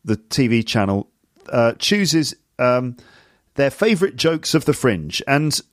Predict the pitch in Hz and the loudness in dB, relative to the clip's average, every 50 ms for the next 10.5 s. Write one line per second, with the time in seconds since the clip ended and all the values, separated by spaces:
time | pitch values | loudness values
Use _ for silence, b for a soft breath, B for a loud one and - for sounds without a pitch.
0 | _ _ - 208 226 - - 190 185 185 - - 110 127 135 120 113 - - - | _ _ 0 0 0 0 0 0 0 0 -2 -4 -2 2 2 2 2 0 -4 -4
1 | - 123 131 - 123 87 71 - - - - - - 87 87 - - - - 78 | 0 0 2 2 2 0 0 -4 -8 -10 -8 -4 -2 -2 -2 -4 -6 -10 -10 -10
2 | 78 - - 123 120 113 - B B B B B B B B 127 - - 202 202 | -6 -2 0 0 0 0 -2 B B B B B B B B 0 2 2 0 0
3 | 185 127 - - 135 - 135 151 160 151 135 - - - 226 196 190 175 - - | 0 -2 -2 -2 0 2 2 2 2 2 -2 -2 0 0 0 2 2 0 -2 -2
4 | - - 214 190 139 104 104 101 - - 113 107 - 110 104 - - - 101 104 | -2 0 2 2 4 2 2 0 0 0 0 0 0 -2 -4 -4 -4 -4 -4 -2
5 | - - - 107 90 87 92 95 90 85 82 82 82 82 - - 104 98 87 - | -2 0 2 2 2 2 2 0 0 -2 -2 -4 -6 -8 -10 -8 -8 -6 -4 -2
6 | 95 82 - - 85 90 104 107 - 95 85 73 - - - - - B B B | -2 -2 -2 -2 -4 -2 -2 -2 -2 -2 -4 -6 -6 -8 -10 -10 -10 B B B
7 | B B B B B B - - 254 277 247 180 139 147 156 156 143 - - 147 | B B B B B B -2 0 0 0 0 0 0 2 0 0 -2 -2 -2 -2
8 | 139 113 - 123 147 143 135 135 123 - - - - 113 104 104 95 - 101 95 | -2 -2 -2 -2 0 0 0 0 -2 -2 -2 0 0 0 0 0 0 0 0 0
9 | 92 - - _ _ _ - - 104 101 85 - - - - - 117 117 117 110 | -2 -4 -6 _ _ _ -8 -4 -2 -2 -2 -2 -8 -8 -6 -4 -2 0 0 0
10 | 107 - - 131 110 107 107 107 107 104 | 0 -2 0 0 2 2 2 2 0 -2